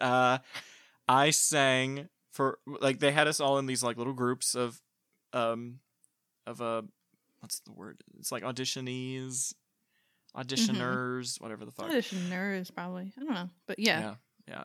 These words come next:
Speaker 1: Uh, and then they put us all in these separate rooms with different producers of the show. And I sang I've Got the World on a String,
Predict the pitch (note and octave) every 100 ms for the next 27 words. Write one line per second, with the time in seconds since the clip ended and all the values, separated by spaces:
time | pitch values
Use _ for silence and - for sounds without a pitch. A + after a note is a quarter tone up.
0 | - B2 A2+ - B2 B2 B2+ C#3 C3+ -
1 | - C3+ B2+ B2+ B2 - B2 C3 A#2+ A#2
2 | A#2 G#2+ G#2+ A2+ A#2 A2+ - A2+ A2+ G#2+
3 | A#2 G#2+ A2+ A2 A2+ G#2+ A2 A2 - -
4 | - - - - _ _ _ - A#2+ A#2
5 | A#2 A#2 - B2 B2+ C3+ C#3 C#3 - -
6 | B2 A#2 A#2 A2+ A#2 - _ _ - A#2
7 | A#2 B2 A#2+ B2 A#2 A#2 A#2+ A#2+ C#3+ -
8 | F#2 F#2 F#2+